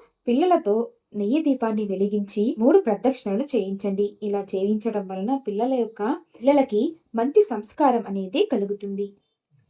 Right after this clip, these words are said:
ఉపాధ్యాయులకు పిల్లల చేతుల మీదుగా పండ్లు ఇవ్వటం వలన గురు కటాక్షం లభించి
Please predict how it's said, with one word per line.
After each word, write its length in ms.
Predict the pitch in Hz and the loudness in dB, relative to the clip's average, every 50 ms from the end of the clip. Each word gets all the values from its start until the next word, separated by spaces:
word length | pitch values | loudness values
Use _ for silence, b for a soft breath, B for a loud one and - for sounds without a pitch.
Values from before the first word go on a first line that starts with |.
| _ _ _ _ _ _ _ _ _ _ _ _ _ _ - | _ _ _ _ _ _ _ _ _ _ _ _ _ _ -4
ఉపాధ్యాయులకు 840 | 214 208 - 254 254 202 214 214 214 208 208 214 208 - 208 202 226 320 - b b b b _ - | -2 2 4 2 2 4 2 2 4 4 4 2 0 -4 -4 -2 -2 -4 -6 b b b b _ -2
పిల్లల 280 | 240 233 269 339 403 403 392 | 0 2 6 6 6 6 6
చేతుల 320 | - 254 208 - - 220 220 | 4 2 2 2 0 -4 -4
మీదుగా 440 | 208 202 190 185 202 196 202 214 262 330 - - _ _ - | -4 -6 -6 -6 -6 -4 -4 -4 -4 -4 -6 -10 _ _ -8
పండ్లు 300 | 226 202 202 220 254 269 | -6 -6 -4 -4 -4 -4
ఇవ్వటం 420 | 226 202 180 190 202 196 202 196 190 | -4 -4 -4 -4 -4 -4 -4 -6 -4
వలన 260 | 190 190 208 262 330 320 262 294 - 214 | -4 -4 -4 -2 -2 -4 -4 -6 -2 2
గురు 220 | 202 226 214 269 | 4 6 6 6
కటాక్షం 540 | 302 339 330 294 254 247 247 - - 220 214 202 | 4 2 4 4 4 4 4 0 -2 0 -2 -2
లభించి 480 | 185 180 180 202 190 190 - - 208 | -4 -4 -4 -4 -6 -6 -4 -2 0